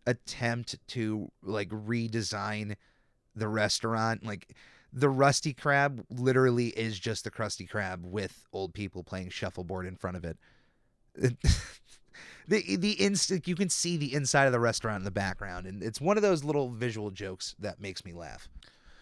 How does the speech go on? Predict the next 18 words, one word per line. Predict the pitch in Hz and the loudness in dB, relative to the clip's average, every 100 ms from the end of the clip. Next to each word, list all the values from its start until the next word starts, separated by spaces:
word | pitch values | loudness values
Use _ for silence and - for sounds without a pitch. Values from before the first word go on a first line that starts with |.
| - | -2
By | 170 202 | 4 6
the | 196 | 8
way, | 202 135 | 6 4
the | 104 151 | 2 -4
narrator | 156 160 220 254 202 113 92 - | -2 0 0 0 0 -2 -6 -2
of | 131 190 156 135 | 0 0 -4 -2
this | 175 - | -2 -2
training | - 170 208 254 202 | -8 -8 -6 -4 -2
video | 143 107 95 95 | -2 -2 -4 -6
is, | 135 160 | -6 -6
is | 175 214 202 | -4 -4 -2
not | 254 320 | -2 -4
a | 294 | -4
usual | 214 165 240 233 233 220 180 | -4 -4 -4 -4 -2 0 0
voice | 120 170 185 - - | 2 2 2 0 0
that | 147 127 | 0 0
we | 143 | -6
hear | - 165 185 98 | -6 -2 -2 -2